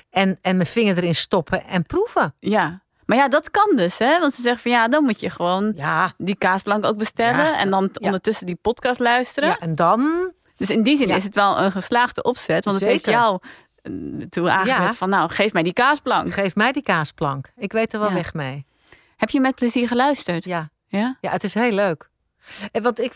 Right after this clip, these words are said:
Speaker 1: eh, eh, ik, ik luister niet vaak podcasts. En dat is gewoon omdat ik er gewoon niet aan denk om het te doen. Maar een tijdje geleden, dat het True had ik, eh, heb ik er twee van True Crime gehoord.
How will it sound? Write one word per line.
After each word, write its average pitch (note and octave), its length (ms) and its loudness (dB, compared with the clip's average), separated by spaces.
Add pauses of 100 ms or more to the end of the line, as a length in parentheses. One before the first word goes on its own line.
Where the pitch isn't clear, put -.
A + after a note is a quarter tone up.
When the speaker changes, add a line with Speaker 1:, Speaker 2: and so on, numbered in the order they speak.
Speaker 1:
eh, - 240 -6
eh, - 60 -4
ik, G#3 200 -6
ik A3+ 200 -2
luister B3 260 0
niet A#3 140 0
vaak G3+ 220 0
podcasts. F#3 520 -2
En G#3 80 -2
dat F#3 100 0
is F3 80 -8
gewoon E3+ 200 -2
omdat E3 200 -2
ik D#3 120 -6
er D#3 60 -10
gewoon D#3+ 260 0
niet F#3+ 180 0
aan E3+ 200 2
denk F#3+ 280 2
om E3+ 100 0
het E3 100 0
te E3 140 -10
doen. G3 280 -4 (400)
Maar F3+ 220 0
een F#3 60 -4
tijdje F#3+ 300 0
geleden, G3 460 0
dat E3+ 120 -8
het - 120 -12
True G3 220 2
had E3+ 180 2
ik, D3+ 100 -2
eh, E3 160 -8
heb D#3 180 -6
ik D#3+ 80 -6
er E3 60 -8
twee D#3 220 -2
van D#3+ 80 -2
True D3+ 180 -6
Crime E3+ 280 -2
gehoord. G3 360 -6